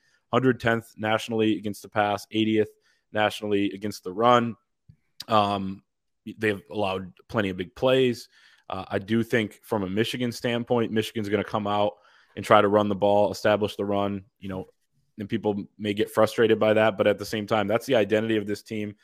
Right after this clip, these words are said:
That's what this team has done all season long and really for the last year and a half. But they wanna be balanced. Ron Bellamy said that on Wednesday, and I think they can be against this Michigan State team. Um, they didn't come out and plan on running the ball fifty-five times against Penn State, but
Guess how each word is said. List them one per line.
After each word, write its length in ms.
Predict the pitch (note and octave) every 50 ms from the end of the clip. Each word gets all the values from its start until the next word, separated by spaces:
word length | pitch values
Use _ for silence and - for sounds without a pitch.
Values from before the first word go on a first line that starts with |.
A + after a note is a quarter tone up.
| _ _ _ _ _ _
That's 220 | - G#2+ A2 G#2+ -
what 80 | B2
this 140 | G#2+ A2+ A2
team 220 | - - A#2+ A2 G#2+
has 120 | G2+ F#2+
done 240 | - G#2+ G#2 G2+ G2
all 180 | F#2 G2+ G2+
season 300 | G2+ - - A2 G2 G2
long 220 | G2 G2 G2+ G2 G2
and 80 | F#2+
really 180 | G2+ A2 A2 G#2
for 140 | - - G2+
the 80 | F#2+
last 320 | F#2 G2 F#2+ F#2+ - - -
year 120 | G#2+ G#2+
and 100 | G2+ F2+
a 40 | F#2
half. 420 | - A#2 A2 G#2+ G#2 G2 - - _ _ _ _ _ _ _ _ _ _ _ _ _ _ _ _ _ _ _
But 480 | - C3 D#3+ E3+ - - - - - - _ _ _ _ _ _ _
they 80 | - A2
wanna 180 | A#2 C3 C#3 C#3+
be 80 | D3
balanced. 480 | C#3 A#2 C3+ C3+ C#3 B2+ G#2 F#2 - -
Ron 220 | A2 A2 A2+ A2+
Bellamy 300 | B2 A#2+ A#2+ A#2+ A#2 A#2
said 200 | A2 - B2+ A2+
that 180 | A2 A#2 A2+ G#2+
on 220 | A2 A2 G#2+ G#2+
Wednesday, 480 | G#2 A2 A2+ A#2 G#2+ G2+ A2 G2+ G2+ G2+
and 140 | G#2 G#2+ G#2
I 60 | G2+
think 200 | - - A#2+ -
they 100 | A#2 G#2
can 220 | - - A2+ G#2+
be 140 | G#2 G#2 G2+
against 240 | G2 G#2 G2 - -
this 120 | G2 -
Michigan 280 | G2 G2 - - - F#2+
State 260 | - - G2 F#2 -
team. 360 | - - D3 D3+ D3 C#3+ C3+ _ _ _ - - _ _ _ _ - -
Um, 480 | G2 G2 F#2+ F#2+ F#2 F#2 F#2 F2+ E2+ - _ _ _ _ _ -
they 140 | F#2+ A2 B2+
didn't 160 | D3+ D#3+ -
come 200 | - C3+ C3+ C3
out 220 | B2+ B2 A#2+ -
and 120 | G#2+ G2+ F#2+ _ _
plan 320 | - - B2+ B2 B2+ B2 A#2
on 140 | G#2+ G#2
running 240 | G#2 G#2+ G#2+ A2 G#2
the 80 | G2 F#2+
ball 160 | F#2+ G2 F#2+
fifty-five 640 | - - - A#2 - - G2+ - - G2 G2 G2
times 260 | - A2 G#2 G2+ G2 F#2+
against 260 | F#2 G2 F#2+ - _
Penn 180 | - G#2 F#2
State, 340 | F#2 - - D3 C3 G#2+ F#2
but 140 | G2+ G2 -